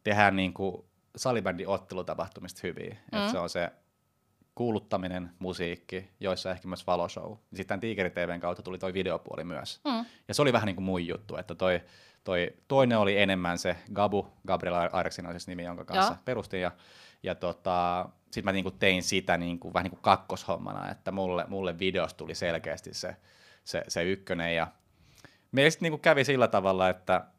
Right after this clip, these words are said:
Speaker 1: tää Gabu on siis nuori tyyppi, ysikasi syntynyt, onks,
Speaker 2: Joo.
Speaker 1: onks se nyt kaksikymmentäyksivuotias, niin tota, sillä oli niinku elämäntilanne semmonen, että se ekaa kertaa muutti omilleen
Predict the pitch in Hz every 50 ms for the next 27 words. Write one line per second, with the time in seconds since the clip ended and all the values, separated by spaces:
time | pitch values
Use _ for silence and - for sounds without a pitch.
0 | _ _ _ _ _ _ _ _ _ - - - - - - _ _ _ _ _
1 | _ _ - - 101 98 95 95 110 120 117 113 110 104 98 92 92 90 - 104
2 | 110 120 117 104 92 - - 95 92 90 - - - 98 110 - 98 - - 101
3 | 92 - 92 82 - - 87 - - - - - - - - - - 180 170 170
4 | 175 196 233 - 92 92 95 95 - - 101 85 - - - - - 92 - -
5 | - 92 87 87 - 90 85 - - - - - - - - - _ _ - 92
6 | 92 90 87 87 90 - 95 90 90 - - _ _ _ _ _ - - 123 123
7 | 123 120 117 117 117 127 - 139 139 135 120 101 92 92 101 95 92 90 - -
8 | 117 110 101 95 87 85 85 82 - 107 - - - - - 98 98 - 101 98
9 | 92 90 - 85 85 85 87 90 90 - - 98 - 107 107 98 92 87 95 95
10 | - 95 98 - -